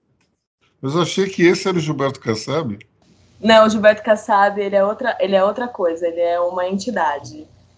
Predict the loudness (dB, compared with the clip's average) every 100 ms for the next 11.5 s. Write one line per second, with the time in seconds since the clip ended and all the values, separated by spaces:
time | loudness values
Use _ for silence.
0 | _ _ -4 2 4 6 4 4 6 8
1 | 8 6 0 -2 -2 -4 -4 -4 -4 -4
2 | -8 -10 -14 -10 -8 -10 -2 -2 0 0
3 | 0 -4 -8 -12 -14 -2 2 4 2 0
4 | -4 -8 -10 -10 -14 -20 _ _ _ -18
5 | -8 -2 0 2 2 2 0 4 4 4
6 | 2 0 2 2 4 2 6 4 6 4
7 | 4 2 2 2 2 -2 -2 -2 -2 -2
8 | -4 2 0 4 6 6 4 0 -2 -2
9 | -2 0 4 6 6 6 2 2 2 4
10 | 4 0 -4 -12 -20 _ 2 4 4 2
11 | 2 2 0 -10